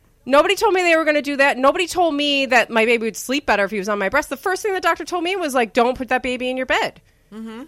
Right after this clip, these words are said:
Speaker 1: And I'm like, "Okay, and if you don't wanna put your baby in your bed, fine. You don't have to." But, like, he slept so mu-, I could see that he was sleeping better when he was latched on.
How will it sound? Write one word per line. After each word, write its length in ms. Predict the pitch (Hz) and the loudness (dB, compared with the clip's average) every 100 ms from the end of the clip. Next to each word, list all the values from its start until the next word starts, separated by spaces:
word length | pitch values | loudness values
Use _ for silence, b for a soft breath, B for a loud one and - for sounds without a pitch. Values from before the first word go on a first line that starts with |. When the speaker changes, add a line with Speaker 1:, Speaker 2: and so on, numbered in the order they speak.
| - | -4
Speaker 1:
And 120 | 220 | 0
I'm 80 | 233 | 2
like, 160 | 233 262 | 2 0
"Okay, 260 | - 294 | 2 4
and 80 | 320 | 2
if 80 | 294 | 2
you 80 | 330 | 2
don't 140 | 370 | 2
wanna 140 | 415 | 2
put 100 | 349 | 0
your 80 | 311 | -2
baby 200 | 302 302 | -2 -2
in 20 | 285 | 0
your 80 | |
bed, 160 | 285 254 | 0 0
fine. 400 | - 277 480 202 | 0 0 2 -2
You 60 | 226 | 0
don't 140 | 233 | -2
have 260 | 226 339 427 | 2 0 0
to." 220 | - 196 | -2 -4
But, 140 | 190 190 | -2 0
like, 380 | 202 196 - _ _ _ _ _ _ _ _ _ _ _ _ _ _ - | 0 -2 -6 _ _ _ _ _ _ _ _ _ _ _ _ _ _ -6
he 160 | 294 | -4
slept 300 | - 349 370 | 0 2 2
so 140 | 403 330 | 0 -2
mu-, 60 | - | 2
I 100 | 247 | 2
could 260 | 262 311 233 | 2 0 -4
see 540 | - - 370 359 254 | -4 -4 -2 0 -2
that 160 | 196 196 | -2 -2
he 80 | 233 | -4
was 160 | 214 | -8
sleeping 460 | - 277 311 262 214 | -8 -6 -6 -6 -2
better 420 | 175 160 170 196 _ _ _ _ _ _ _ _ _ _ _ _ _ - | -2 -2 -4 -8 _ _ _ _ _ _ _ _ _ _ _ _ _ -6
when 180 | 233 | -4
he 160 | 240 269 | -2 -4
was 240 | 240 208 - | -4 -6 -8
latched 360 | 214 233 233 285 | -2 -2 -2 -4
on. 440 | 349 185 117 180 | -2 -2 -6 -16